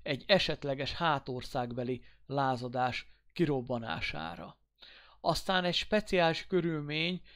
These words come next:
nem sokkal Galilei előtt nagyon fölkavarta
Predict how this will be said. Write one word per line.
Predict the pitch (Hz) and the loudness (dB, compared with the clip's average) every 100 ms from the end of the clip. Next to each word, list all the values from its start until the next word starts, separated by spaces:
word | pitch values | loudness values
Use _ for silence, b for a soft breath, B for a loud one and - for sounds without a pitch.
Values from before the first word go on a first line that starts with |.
| b - | b -2
nem | 135 | 0
sokkal | 160 175 - 156 135 | 0 -4 0 0 6
Galilei | 170 165 156 147 139 | 6 6 4 4 2
előtt | 151 151 175 - B B B B | 0 2 0 -4 B B B B
nagyon | - 165 196 160 143 143 - - - | -2 4 4 4 0 -4 -12 -20 -16
fölkavarta | - 196 170 - 135 135 131 - 127 135 139 | 4 6 6 4 2 4 2 2 0 0 0